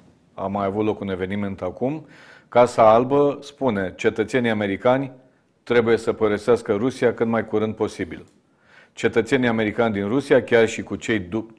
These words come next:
chiar și cei cu dublă cetățenie, sunt invitați să părăsească imediat țara. Este avertismentul lansat de coordonatorul Consiliului Național de Securitate,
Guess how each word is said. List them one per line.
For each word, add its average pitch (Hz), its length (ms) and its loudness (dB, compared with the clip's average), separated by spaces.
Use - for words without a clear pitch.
chiar 123 240 4
și 104 160 -6
cei 110 360 0
cu 104 120 -2
dublă 113 300 6
cetățenie, 117 920 0
sunt 113 280 -6
invitați 113 420 0
să 110 100 0
părăsească 104 560 -2
imediat 104 460 0
țara. 90 320 -2
Este 113 260 -2
avertismentul 113 720 0
lansat 110 360 0
de 107 100 2
coordonatorul 104 720 -2
Consiliului 104 440 -6
Național 98 420 -4
de 98 80 -4
Securitate, 123 800 -4